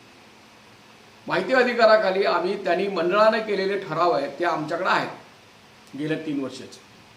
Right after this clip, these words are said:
आता हे ठराव करताना काय गंमत आहे बघा, चार लोकांनी मिळून हे ठराव केलेले आहेत आणि मंडळामध्ये पंधरा लोक पाहिजेत, त्याच्यामध्ये कामगार संघटनेची तीन माणसं पाहिजेत असं कायदा आहे, बिल्डर संघटनेचे तीन पाहिजेत असे कायदा आहे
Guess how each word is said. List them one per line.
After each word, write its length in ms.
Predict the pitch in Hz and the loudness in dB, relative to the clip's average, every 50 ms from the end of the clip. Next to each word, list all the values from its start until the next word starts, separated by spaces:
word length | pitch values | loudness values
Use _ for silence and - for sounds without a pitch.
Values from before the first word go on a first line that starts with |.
| - - - - - - - - - - - - - - - - - | -20 -20 -20 -20 -20 -20 -20 -20 -20 -20 -20 -20 -20 -20 -20 -12 -12
आता 160 | 175 170 190 | -4 -2 0
हे 160 | 202 208 - | 0 0 0
ठराव 280 | 185 175 175 190 208 208 | -2 -2 0 0 0 2
करताना 380 | 220 220 202 214 220 214 214 214 | 0 0 2 2 2 2 2 0
काय 220 | - 202 214 214 | 0 2 0 0
गंमत 280 | 208 220 220 208 214 214 214 | 0 0 -2 -2 -2 -4 -2
आहे 100 | 220 220 | -2 -4
बघा, 300 | - 208 214 208 - - - - - - - - - - - - - - - - - - - - - - - - - - - - - - - - - - | -2 -2 -2 -2 -4 -4 -8 -12 -18 -20 -20 -20 -20 -20 -20 -20 -20 -20 -20 -20 -20 -20 -20 -20 -20 -20 -20 -20 -20 -20 -20 -20 -20 -20 -20 -20 -12 -2
चार 260 | 202 190 208 233 240 | 2 4 4 6 4
लोकांनी 360 | 233 226 214 214 220 220 226 226 | 4 0 2 4 4 2 2 2
मिळून 260 | 214 214 214 214 214 | 0 -2 -2 -2 -2
हे 60 | 214 | -4
ठराव 300 | 202 196 180 180 180 180 | -4 -2 0 0 0 0
केलेले 320 | 175 180 156 151 - 185 | 0 -2 -4 -4 -4 -4
आहेत 160 | 175 - - - - - - - - - - - - - - | -4 -4 -6 -10 -16 -20 -20 -20 -20 -20 -20 -20 -20 -18 -14
आणि 160 | 151 175 185 | -10 -8 -6
मंडळामध्ये 640 | 185 180 180 190 190 214 214 214 214 214 208 214 220 | -4 -2 -2 0 0 0 2 2 2 2 0 -2 -2
पंधरा 360 | 220 220 202 208 220 247 262 | -2 -4 -4 -2 0 0 4
लोक 220 | 254 247 247 240 247 | 4 4 6 6 4
पाहिजेत, 360 | 247 277 - 349 349 - - - - - - - - - - - - - - - - - - - - - | 4 4 2 0 0 -2 -6 -10 -16 -20 -20 -20 -20 -20 -20 -20 -20 -20 -20 -20 -20 -20 -20 -20 -14 -6
त्याच्यामध्ये 460 | - 180 190 214 214 214 220 233 - | -4 0 0 2 2 2 0 0 0
कामगार 320 | - 185 185 185 202 233 220 | 0 0 0 2 2 2 2
संघटनेची 580 | 208 220 214 208 208 220 196 214 214 214 220 | 2 0 -2 -2 -2 -4 -4 -4 -6 -6 -6
तीन 280 | - - - 226 233 220 | -8 -8 -8 -8 -6 -4
माणसं 300 | 220 214 208 - 202 208 | -2 -2 -2 -2 -4 -4
पाहिजेत 280 | 190 202 190 170 - 156 | 0 0 0 0 2 -2
असं 200 | 165 165 202 - | -4 -4 -4 -2
कायदा 320 | - 185 185 196 196 220 | 0 2 2 4 4 4
आहे, 220 | 196 - - - - - - - - - - - - - - - - - - - - - - - - - | 4 2 0 -4 -10 -14 -20 -20 -20 -20 -20 -20 -20 -20 -20 -20 -20 -20 -20 -20 -20 -20 -20 -20 -12 0
बिल्डर 280 | 151 180 202 214 240 233 | 2 2 4 6 4 4
संघटनेचे 520 | - 220 220 214 220 226 - 226 214 220 | 4 2 0 0 0 -2 -2 -4 -4 -4
तीन 300 | - - - 226 240 233 | -6 -6 -4 -2 -2 -2
पाहिजेत 380 | 226 233 226 208 202 208 196 - | 2 4 4 4 4 2 0 0
असे 240 | 170 170 - 220 - | -2 -2 -2 -2 -2
कायदा 300 | - 175 175 190 190 226 | 0 2 2 4 4 4
आहे 180 | 190 - - | 4 4 0